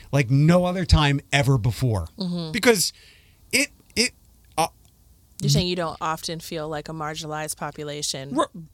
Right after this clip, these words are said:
Speaker 1: eh, but the old, but
Speaker 2: Part of.
Speaker 1: we are
Speaker 2: Mm-hmm.
Speaker 1: the
Speaker 2: But you are.
Speaker 1: originally marginalized population.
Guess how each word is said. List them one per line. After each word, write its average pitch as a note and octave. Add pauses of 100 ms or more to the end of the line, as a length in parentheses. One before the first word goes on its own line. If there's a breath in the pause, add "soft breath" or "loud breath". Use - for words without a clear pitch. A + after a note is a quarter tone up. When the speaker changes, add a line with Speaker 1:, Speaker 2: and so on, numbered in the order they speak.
(560)
Speaker 1:
eh, A#3+
but A#3 (180)
the F#3
old, A3 (160 loud breath)
but A3+
Speaker 2:
Part G3+
of. D#3+
Speaker 1:
we B3
are D3+ (240)
Speaker 2:
Mm-hmm. D#3
Speaker 1:
the G#3
Speaker 2:
But A#3
you F#3+
are. G#3
Speaker 1:
originally F3
marginalized D3+
population. D3+